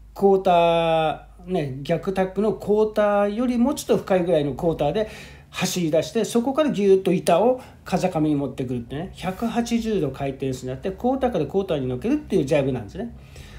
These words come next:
で、ここから、えー、どうやって上手くなるかというと、今言ったマストでのグリップを、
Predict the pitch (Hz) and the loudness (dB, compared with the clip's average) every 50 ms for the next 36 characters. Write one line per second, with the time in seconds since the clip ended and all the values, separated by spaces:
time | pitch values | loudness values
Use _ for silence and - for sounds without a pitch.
0 | - - 220 220 226 - 262 262 302 294 285 - 285 285 294 302 285 - - - | -10 -2 0 0 0 0 -2 -2 -2 -4 -4 -2 -2 0 0 -2 -2 -4 -10 -16
1 | - - - 190 196 196 196 196 180 170 185 - 277 240 - - 170 160 151 151 | -14 -6 -2 0 0 0 0 -2 -2 -2 0 2 2 2 2 2 0 0 0 0
2 | 147 151 143 139 135 131 131 139 131 - 180 185 - 285 196 - - - - - | 0 -2 -4 -4 -4 -4 -4 -6 -6 -6 -4 -2 0 0 0 0 -4 -10 -12 -4
3 | 208 208 196 165 143 131 127 120 - - 104 - - - - - - - - - | 2 2 4 4 4 2 -2 -4 -6 -10 -10 -10 -12 -16 -18 -18 -18 -18 -18 -18
4 | - - - - - - - - - 170 180 180 175 - - - 190 175 165 190 | -18 -18 -18 -18 -18 -18 -16 -8 0 2 4 4 2 0 -2 -2 0 0 2 2
5 | 233 240 190 147 165 160 160 - - - - 175 208 226 - - - | 2 2 2 2 0 0 0 -2 -6 -6 -2 0 0 0 0 -2 -8